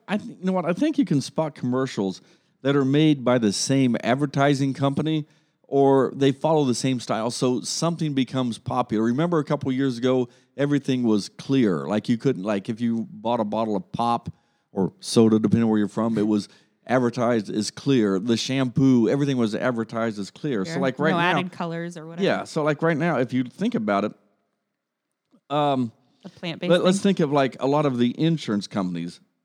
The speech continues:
Speaker 1: like the M-, Mayhem, the Emu, Emu, the Duck, the Gecko. They're all kind of
Speaker 2: Animal-based?
Speaker 1: silly, fun. Well, I guess the Mayhem guy is
Speaker 2: The
Speaker 1: 'cause he's
Speaker 2: Mayhem
Speaker 1: like,
Speaker 2: has one
Speaker 1: he's
Speaker 2: with
Speaker 1: like a
Speaker 2: cats and
Speaker 1: cat
Speaker 2: dogs
Speaker 1: and
Speaker 2: now.
Speaker 1: dogs,
Speaker 2: Yeah,
Speaker 1: yeah.
Speaker 2: it's cute.
Speaker 1: But, you know,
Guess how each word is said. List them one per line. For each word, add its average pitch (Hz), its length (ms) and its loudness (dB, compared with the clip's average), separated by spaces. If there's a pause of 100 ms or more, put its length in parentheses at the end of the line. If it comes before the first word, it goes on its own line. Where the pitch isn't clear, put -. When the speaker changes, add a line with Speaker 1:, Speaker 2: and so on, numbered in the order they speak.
Speaker 1:
like 113 260 -12 (140)
the 120 180 -6
M-, 120 180 -2 (140)
Mayhem, 113 720 0
the 123 300 -4
Emu, 123 320 0 (260)
Emu, 120 380 2
the 110 140 -2
Duck, 107 440 -4
the 123 100 -4
Gecko. 117 420 0
They're 127 160 -2
all 156 160 2
kind 147 260 -2
of 104 180 -2 (160)
Speaker 2:
Animal-based? 214 480 4
Speaker 1:
silly, 160 420 4
fun. 143 500 -2
Well, 110 420 0 (800)
I 175 80 -4
guess 233 180 -2
the 175 100 -2
Mayhem 156 400 0
guy 120 180 0
is 104 160 -2
Speaker 2:
The 214 60 0
Speaker 1:
'cause 226 80 6
he's 240 180 4
Speaker 2:
Mayhem 269 200 4
Speaker 1:
like, 220 100 2
Speaker 2:
has 226 260 2
one 214 220 4
Speaker 1:
he's 202 80 4
Speaker 2:
with 196 100 4
Speaker 1:
like 123 160 2
a 214 40 4
Speaker 2:
cats 214 140 2
and 208 80 4
Speaker 1:
cat 196 80 4
Speaker 2:
dogs 190 180 4
Speaker 1:
and 196 60 2
Speaker 2:
now. 170 100 4
Speaker 1:
dogs, 160 100 2
Speaker 2:
Yeah, 156 100 2
Speaker 1:
yeah. 180 80 2
Speaker 2:
it's 190 100 -8
cute. 175 340 -2
Speaker 1:
But, 160 120 -4
you 175 140 -2
know, 165 180 0